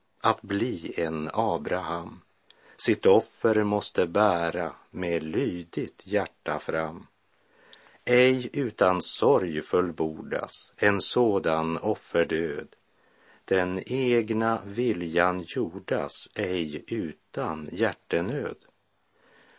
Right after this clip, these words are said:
Om hjärtat än vill brista när tanken fästes på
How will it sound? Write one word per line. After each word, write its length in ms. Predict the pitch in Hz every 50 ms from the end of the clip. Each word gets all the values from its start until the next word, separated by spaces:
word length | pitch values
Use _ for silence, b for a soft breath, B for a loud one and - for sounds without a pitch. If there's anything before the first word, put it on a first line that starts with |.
| B B B B B B B B B
Om 300 | _ 123 123 123 120 123
hjärtat 640 | - 113 139 143 135 - - _ - 131 131 127 -
än 240 | 98 92 95 92
vill 220 | 87 98 95 95 90
brista 800 | 87 - 120 110 - - - - - _ - 95 95 82 76 78
när 260 | 87 95 90 85 85
tanken 720 | - - - 104 107 104 87 82 80 - - 87 85 85 85
fästes 680 | - - 107 104 - - - - - - 92 - -
på 440 | - _ - 87 87 82 80 80 -